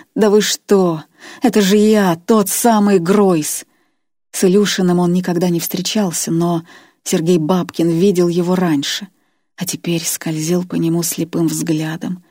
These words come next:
словно старика заколдовала ведьма. Гройс попал в свой оживший кошмар. Бежишь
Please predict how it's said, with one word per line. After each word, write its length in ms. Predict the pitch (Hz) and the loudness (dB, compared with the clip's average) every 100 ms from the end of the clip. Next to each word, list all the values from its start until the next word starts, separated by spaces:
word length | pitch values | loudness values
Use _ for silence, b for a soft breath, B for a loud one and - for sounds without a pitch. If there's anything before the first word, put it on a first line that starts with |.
| b b b | b b b
словно 340 | - 160 156 | 0 2 2
старика 500 | 151 - 156 - 165 | 0 -2 -4 -2 -4
заколдовала 800 | 147 147 151 139 147 147 147 143 | -2 -2 -2 -2 -2 -2 -2 -2
ведьма. 600 | 139 147 139 - 147 175 _ _ _ _ _ _ _ _ | -2 -2 -2 -2 -6 -8 _ _ _ _ _ _ _ _
Гройс 500 | 165 147 151 156 - | 0 2 0 -2 -4
попал 380 | 160 151 156 156 | -6 -4 -4 -4
в 80 | - | -6
свой 340 | - 151 160 | -6 -4 -4
оживший 640 | - 151 151 160 - - - | -4 -6 -6 -6 -6 -10 -10
кошмар. 720 | - 151 - - - 185 - _ _ _ _ - | -10 -8 -6 -6 -8 -10 -16 _ _ _ _ -4
Бежишь 580 | 165 139 143 190 - | -2 0 -2 -4 -6